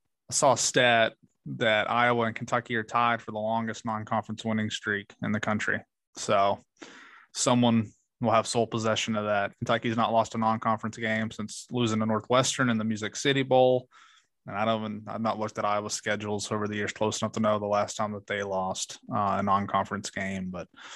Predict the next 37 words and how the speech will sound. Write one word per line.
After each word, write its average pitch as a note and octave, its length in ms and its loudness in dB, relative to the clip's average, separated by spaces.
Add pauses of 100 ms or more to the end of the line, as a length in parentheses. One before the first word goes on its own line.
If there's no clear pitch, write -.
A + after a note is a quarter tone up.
(200)
something's D#3+ 340 2
gotta C#3+ 220 6
give C3+ 260 4
there. B2 320 6 (300)
I C#3+ 40 6
wanna G3 200 6
say, C#3+ 560 6
um, G#2+ 580 0 (1040)
before C3 240 -2
we C3 100 4
get A#2+ 140 2
into A#2+ 160 2
this, G#2+ 140 -6
Sean, A2+ 200 -2
how E3+ 120 4
do D4 100 2
you A#3+ 80 4
think F#3 380 -2
fans B2 800 -2 (840)
will B2 640 0 (320)
perceive C3 540 -4
this A#2 240 0
trip G2+ 340 -6 (120)
to A#2+ 80 -12
the G#2 100 -8
Citrus G#2+ 360 -6
Bowl? G2 220 -2
Because G#2+ 240 -2
in G#2+ 80 0
two E3+ 140 -2
thousand E3 300 6
and C#3 120 6
eighteen, B2 400 4
it G2+ 80 0
was G2+ 140 -8
very A#2+ 380 4
cool. A#2+ 580 2